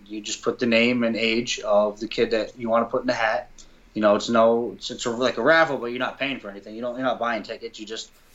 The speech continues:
put the name into a hat, and they just pick a random kid every year, one boy, one girl,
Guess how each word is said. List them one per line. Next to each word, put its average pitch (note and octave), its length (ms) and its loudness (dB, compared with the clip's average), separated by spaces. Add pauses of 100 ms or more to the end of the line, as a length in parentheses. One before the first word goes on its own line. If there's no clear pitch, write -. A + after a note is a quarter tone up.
put C3+ 120 -2
the B2 80 -2
name B2 180 2
into C#3 220 0
a A#2+ 40 2
hat, B2 220 2
and A#2+ 80 -6
they A#2 140 -6
just A#2 180 -16
pick A#2 140 -10
a A#2 40 -10
random A#2+ 280 -6
kid B2 160 -6
every A#2+ 240 -4
year, A2+ 280 -6 (220)
one B2 220 2
boy, A#2+ 240 4
one B2+ 180 2
girl, G#2+ 380 0